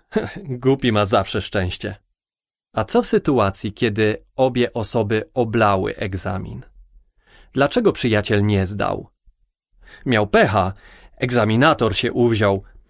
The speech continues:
W sierpniu nagle spadł śnieg, no kto by się spodziewał?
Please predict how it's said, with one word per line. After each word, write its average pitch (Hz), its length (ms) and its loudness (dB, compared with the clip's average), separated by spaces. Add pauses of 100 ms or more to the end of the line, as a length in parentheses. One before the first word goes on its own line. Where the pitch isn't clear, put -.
(220)
W - 80 -10
sierpniu 208 440 4
nagle 151 440 4
spadł 120 400 0
śnieg, 120 340 0
no 123 280 -2
kto 107 280 -2
by 117 80 2
się 123 140 0
spodziewał? 107 640 0